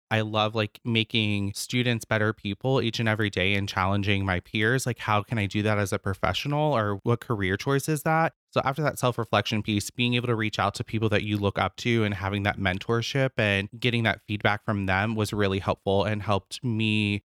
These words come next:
find that to-do list of, like, "Here's grad programs you can look at. Here's how you apply for assistantships. This is how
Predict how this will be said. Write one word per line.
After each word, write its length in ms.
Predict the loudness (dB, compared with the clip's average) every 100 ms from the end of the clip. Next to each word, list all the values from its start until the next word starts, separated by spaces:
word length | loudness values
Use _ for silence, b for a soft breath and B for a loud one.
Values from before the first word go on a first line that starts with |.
| _
find 240 | 0 0 0
that 160 | -2 0
to-do 320 | -2 -2 0
list 240 | 0 0
of, 80 | 0
like, 260 | 0 -2 B B -4
"Here's 220 | -2 0
grad 260 | 0 0 2
programs 380 | 0 2 0 -2
you 100 | -2
can 140 | 0
look 200 | 0 0
at. 300 | 2 2 0 -2
Here's 220 | 0 0
how 100 | 0
you 160 | 0 0
apply 240 | 0 -2
for 140 | 0 -2
assistantships. 840 | 0 -2 0 0 0 0 0 0
This 180 | -2 -2
is 140 | -4
how 340 | -2 0 0